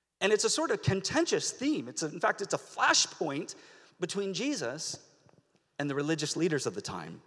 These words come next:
Mark chapter two says this, "On the Sabbath, one Sabbath, he was," speaking of Jesus, "going through the grain fields, and as they made their way, his disciples began to pluck heads of grain. And the Pharisees were saying to him,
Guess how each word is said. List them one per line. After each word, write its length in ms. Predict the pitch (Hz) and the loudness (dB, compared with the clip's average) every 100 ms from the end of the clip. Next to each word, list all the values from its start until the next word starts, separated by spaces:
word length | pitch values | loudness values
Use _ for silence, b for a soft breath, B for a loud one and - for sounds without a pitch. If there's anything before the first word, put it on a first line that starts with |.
| _ _ _ _ _ _ _ _ B B | _ _ _ _ _ _ _ _ B B
Mark 220 | 175 - | 10 12
chapter 300 | 196 185 165 | 10 10 8
two 240 | - 226 | 4 4
says 240 | 190 175 151 | 6 6 10
this, 240 | 196 - | 8 8
"On 340 | - 190 208 196 | 8 8 10 8
the 80 | |
Sabbath, 680 | 170 - 226 285 160 113 - | 4 4 6 6 6 2 -2
one 220 | 160 226 | 4 4
Sabbath, 840 | 247 - 233 165 151 - - - - | 8 10 10 10 6 4 -14 -16 2
he 120 | - 196 | 4 8
was," 140 | 180 | 6
speaking 480 | - - - 202 190 | 4 0 0 2 2
of 80 | 139 | 2
Jesus, 320 | 214 170 151 | 4 4 4
"going 320 | 165 233 240 | 6 6 6
through 120 | 220 | 2
the 80 | 170 | 2
grain 300 | 147 190 254 | 4 4 4
fields, 540 | - 135 120 - - - - _ _ B B | -2 0 2 0 -6 -12 -20 _ _ B B
and 120 | 190 | 4
as 120 | 214 - | 6 8
they 140 | 208 | 6
made 340 | 185 233 285 | 8 2 4
their 120 | 208 180 | 4 4
way, 400 | 185 220 160 165 | 4 6 6 4
his 220 | 156 160 | 0 0
disciples 520 | 190 - 254 311 175 | 2 4 4 2 0
began 360 | 151 156 165 175 | 0 0 0 0
to 60 | |
pluck 240 | 160 165 - | -2 -4 0
heads 240 | 165 180 | -2 0
of 100 | 220 | -4
grain. 380 | 135 - 110 98 _ _ _ _ _ _ _ _ _ - | -6 -8 -10 -10 _ _ _ _ _ _ _ _ _ -10
And 120 | 101 | -10
the 40 | |
Pharisees 680 | - 135 202 139 - 104 - | 2 8 10 10 6 -4 -6
were 100 | 110 | -4
saying 300 | - 104 107 | -2 -2 -2
to 60 | 107 | -8
him, 220 | 123 | -10